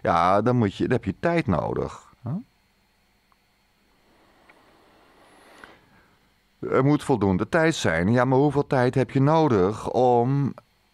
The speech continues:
honderdveertig geordende bytes te krijgen?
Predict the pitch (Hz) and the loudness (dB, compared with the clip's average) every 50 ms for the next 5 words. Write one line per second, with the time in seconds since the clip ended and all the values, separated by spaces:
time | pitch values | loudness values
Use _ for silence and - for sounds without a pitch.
0 | _ _ _ _ _ _ _ _ _ _ _ - 117 127 135 127 123 113 110 - | _ _ _ _ _ _ _ _ _ _ _ -2 0 2 2 2 2 0 -2 -2
1 | - 139 139 143 143 - - 107 98 104 101 - - 113 - 101 120 120 120 117 | -2 0 0 0 0 0 0 0 0 0 -2 -2 -4 -2 0 0 0 2 2 2
2 | 110 110 98 95 90 92 95 95 98 87 - 131 131 139 127 - - - - - | 2 2 2 2 2 2 2 0 -2 -4 -4 -2 -2 -2 -4 -4 -6 -6 -4 -2
3 | - 80 76 76 80 - 92 82 80 76 78 | -2 -2 -2 -2 -2 -2 -2 -2 -2 -2 -4